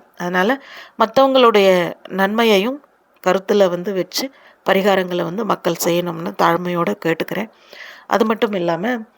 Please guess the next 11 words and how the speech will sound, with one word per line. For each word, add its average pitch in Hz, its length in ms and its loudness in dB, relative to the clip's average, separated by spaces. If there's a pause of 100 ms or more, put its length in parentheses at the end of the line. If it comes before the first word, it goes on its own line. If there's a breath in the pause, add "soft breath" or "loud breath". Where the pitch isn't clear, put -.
(260 loud breath)
இப்போ 233 500 2
இந்த 202 580 2 (260)
தாந்திரீக 254 560 4
முறைகள்ல 180 680 0 (420 soft breath)
ரெண்டு 254 500 4
ப்ரொடெக்ஷன் 226 600 0
வழிகளை 185 400 0
வந்து 180 420 -4
சொல்லி 196 280 -2
கொடுத்துருக்கேன் 170 560 -4
குழந்தைங்களுக்கானது. 175 880 -4